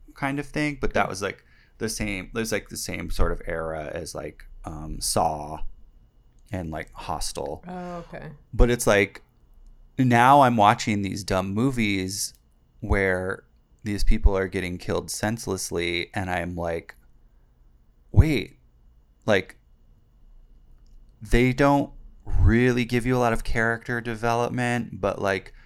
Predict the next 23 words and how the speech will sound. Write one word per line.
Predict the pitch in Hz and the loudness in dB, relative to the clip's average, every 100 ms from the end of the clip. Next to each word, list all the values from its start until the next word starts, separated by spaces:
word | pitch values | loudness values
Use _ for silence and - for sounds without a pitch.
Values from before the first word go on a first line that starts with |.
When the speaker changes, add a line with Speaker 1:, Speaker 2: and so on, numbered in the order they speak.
| - - | -20 -8
Speaker 1:
regardless, | 107 98 - - 107 110 113 104 98 95 95 - - - _ _ _ _ _ - | -4 -4 -2 4 6 4 2 0 2 2 0 -4 -8 -10 _ _ _ _ _ -10
that's | 98 110 127 - | 0 0 0 -2
supposed | - 175 165 - | 6 6 6 0
to | |
be | 127 123 | -4 -2
a | 107 | -2
human | - 113 107 95 90 | -2 0 0 -2 -4
being | 104 104 92 87 87 | -6 -6 -6 -6 -6
that | 80 | -6
was | 90 90 | -6 -8
existing | 82 - 95 - 95 87 | -10 -10 -8 -8 -8 -8
and | 80 78 | -12 -8
functioning | 92 87 - 87 87 85 | -6 -6 -8 -8 -8 -6
as | 92 87 | -8 -6
a | |
member | 92 90 82 80 | -6 -6 -6 -8
of | - | -10
society. | 80 82 78 - - - _ _ _ _ _ _ _ _ _ _ _ _ | -8 -8 -8 -10 -18 -18 _ _ _ _ _ _ _ _ _ _ _ _
Speaker 2:
Oh, | 190 180 | -12 -10
you're, | 185 190 | -8 -8
like, | 180 - | -8 -10
thinking | 190 175 175 | -12 -10 -12
it | 170 | -12